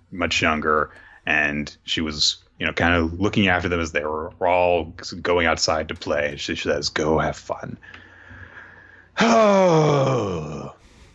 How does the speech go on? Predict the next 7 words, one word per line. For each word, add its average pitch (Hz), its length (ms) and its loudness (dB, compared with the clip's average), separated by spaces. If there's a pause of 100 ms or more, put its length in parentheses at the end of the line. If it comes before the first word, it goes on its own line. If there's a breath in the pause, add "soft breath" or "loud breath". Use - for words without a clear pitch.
(600 soft breath)
This 151 200 -2
chapter 196 640 0
would 120 420 2
have 107 240 -4 (180)
been 110 440 2 (200)
fine 110 1040 -2 (720)
if 127 720 0